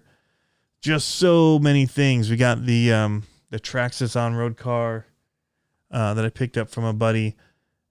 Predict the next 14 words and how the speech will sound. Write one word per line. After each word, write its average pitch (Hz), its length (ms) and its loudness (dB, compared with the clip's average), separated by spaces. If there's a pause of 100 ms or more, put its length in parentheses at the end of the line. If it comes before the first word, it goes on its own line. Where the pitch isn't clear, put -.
and 101 440 -4
then 104 220 0
the 98 100 -2
Kyosho 104 600 -2
Mad 101 340 -2
Van 98 580 -4
kind 110 260 -2
of 107 200 0
<laughs> - 0 -
really 156 260 4
to 135 100 2
round 131 400 4
it 120 100 4
off. 120 360 4